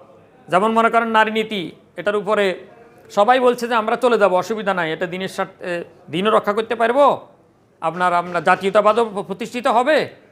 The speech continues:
আবার দেশও রক্ষা হবে, তাহলে আমরা কি ক-, কি করব?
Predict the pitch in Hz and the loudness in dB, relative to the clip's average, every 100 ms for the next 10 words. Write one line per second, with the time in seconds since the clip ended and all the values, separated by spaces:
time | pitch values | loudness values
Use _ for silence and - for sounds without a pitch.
0 | _ _ 175 226 170 226 240 285 254 - | _ _ -2 0 2 2 2 2 0 4
1 | 220 202 165 120 - _ _ 196 220 233 | 4 4 2 -4 -10 _ _ -2 0 0
2 | 240 240 240 226 233 240 247 | -2 -2 -4 -4 -4 -2 2